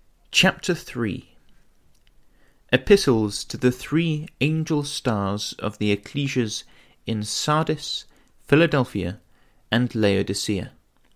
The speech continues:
Section one.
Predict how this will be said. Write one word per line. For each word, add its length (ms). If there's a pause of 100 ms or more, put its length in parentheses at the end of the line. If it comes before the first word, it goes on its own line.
(1300)
Section 560
one. 300